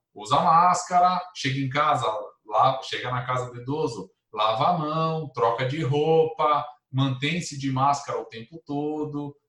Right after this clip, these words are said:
tenta, dentro do possível, manter um certo distanciamento, é, sem abraço, sem beijinho, sem aperto de mão,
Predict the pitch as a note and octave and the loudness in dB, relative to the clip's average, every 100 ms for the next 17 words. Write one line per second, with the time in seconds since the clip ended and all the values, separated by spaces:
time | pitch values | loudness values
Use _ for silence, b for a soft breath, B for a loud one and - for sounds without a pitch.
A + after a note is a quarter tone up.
0 | _ E3 F#3+ G#3+ F#3 E3+ D#3 D#3 C#3+ C#3 | _ -2 -2 -2 0 2 2 -2 -6 -6
1 | C3+ C3+ B2+ - C#3+ E3 D3 C#3+ A#2+ - | -6 -6 -10 -4 -4 -2 -4 -4 -4 -8
2 | _ - C3+ C#3 C#3 C#3+ C#3 C3+ C3 C3 | _ -4 -2 -2 -2 -4 -4 -4 -4 -4
3 | B2+ B2 - C3 - F#3 G3 E3 D#3+ E3 | -8 -10 -6 -6 -4 -4 -4 -4 -4 -4
4 | E3 D#3 D#3+ D#3+ D3+ - _ _ B2+ C3 | -6 -6 -4 -4 -4 -12 _ _ 2 4
5 | C3 C3 C3 B2+ - F#3+ G3 F#3 D#3+ D#3+ | 6 6 4 0 -2 -2 2 4 6 8
6 | F3+ F3+ - D#3 D#3+ D3+ D3 C3 C#3 D#3 | 8 6 2 -6 -6 -2 0 0 -2 -2
7 | D#3+ C3+ C#3 C#3 C3 C#3 C3+ C3 F3 F3+ | -2 -4 -4 -4 -4 -6 -6 -10 -4 2
8 | F3 F3+ F3+ F3+ | 4 4 2 0